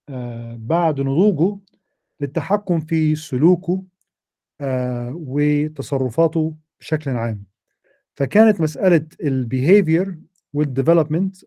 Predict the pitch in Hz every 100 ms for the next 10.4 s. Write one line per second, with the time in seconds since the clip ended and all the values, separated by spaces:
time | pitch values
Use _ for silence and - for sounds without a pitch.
0 | 143 127 123 117 - 139 185 196 151 127
1 | 123 113 196 - _ - 135 135 202 185
2 | 131 123 131 127 202 202 139 127 151 147
3 | 123 131 - 110 104 _ _ _ _ _
4 | _ _ _ - 202 190 165 156 120 113
5 | 147 135 165 196 147 131 156 196 180 _
6 | _ _ _ _ _ _ _ _ _ _
7 | _ _ _ 143 135 156 196 180 175 156
8 | 151 147 180 165 147 151 190 185 170 151
9 | 190 185 151 151 - 170 143 - 151 131
10 | 135 151 170